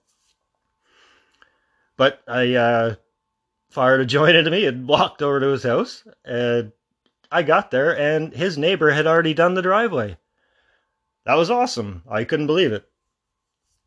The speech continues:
That's, uh, so nice of the guy, 'cause he didn't even know that my buddy was gone. And he just cleaned his driveway for him. And that's what a lot of our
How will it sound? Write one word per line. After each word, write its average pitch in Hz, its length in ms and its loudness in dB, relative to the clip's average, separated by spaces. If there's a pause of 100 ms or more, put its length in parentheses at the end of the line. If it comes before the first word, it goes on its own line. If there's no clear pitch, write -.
(200)
That's, 117 280 -8
uh, 113 420 2 (440)
so 131 220 0
nice 135 260 2
of 117 60 -8
the 110 80 -4
guy, 104 360 -2
'cause 117 260 -4
he 131 120 2
didn't 131 220 2
even 127 240 2
know 127 260 4
that 120 160 -2
my 120 180 -2
buddy 120 280 0
was 113 140 -6
gone. 104 400 -6 (340)
And 107 240 -6
he 110 120 -4
just 110 540 -8 (640)
cleaned 135 220 0
his 139 100 -2
driveway 117 380 2
for 104 180 -8
him. 98 140 -14 (960)
And 117 420 -2 (160)
that's - 240 -4
what 294 100 -4
a 247 80 2
lot 190 200 2
of 170 120 -4
our 143 460 2